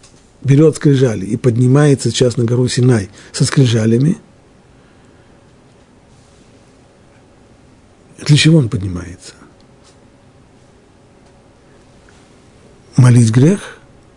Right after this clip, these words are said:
Это уже сделано. Если бы ему сказано: «Бери скрижали,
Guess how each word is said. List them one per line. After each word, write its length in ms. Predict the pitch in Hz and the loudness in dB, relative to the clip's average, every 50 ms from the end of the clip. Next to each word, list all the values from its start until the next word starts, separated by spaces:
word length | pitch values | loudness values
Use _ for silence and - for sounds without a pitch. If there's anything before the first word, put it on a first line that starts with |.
| _ _ _ _ _ _ _ _ _ _ _ _ _ _ _ - | _ _ _ _ _ _ _ _ _ _ _ _ _ _ _ -18
Это 200 | - - - 117 | -12 -6 -4 -4
уже 140 | 104 104 110 | -2 -2 -2
сделано. 480 | 107 113 139 156 147 131 110 95 - - - _ _ _ _ _ _ _ _ _ _ _ - - - - | -2 0 0 0 0 -2 -6 -10 -14 -18 -20 _ _ _ _ _ _ _ _ _ _ _ -20 -18 -10 -8
Если 200 | 139 139 - 123 | -6 -2 -2 -2
бы 120 | 113 123 | 0 0
ему 120 | 123 120 | -2 -2
сказано: 560 | 110 - - 156 151 135 131 135 123 113 98 - - - - - - | -4 -2 0 2 2 4 2 2 0 0 -2 -6 -12 -20 -14 -8 -2
«Бери 280 | 120 117 135 135 147 | 0 2 4 4 2
скрижали, 540 | 139 - - 143 123 113 135 131 127 127 131 | 2 0 0 0 0 2 2 2 2 2 0